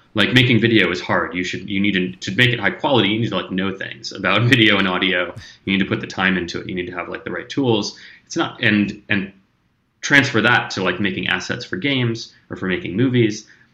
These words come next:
We live in a world where a single engineer,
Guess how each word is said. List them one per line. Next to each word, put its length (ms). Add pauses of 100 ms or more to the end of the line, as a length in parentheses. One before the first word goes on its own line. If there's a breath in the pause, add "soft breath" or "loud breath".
(160)
We 120
live 160
in 80
a 100
world 300
where 420
a 80
single 320
engineer, 720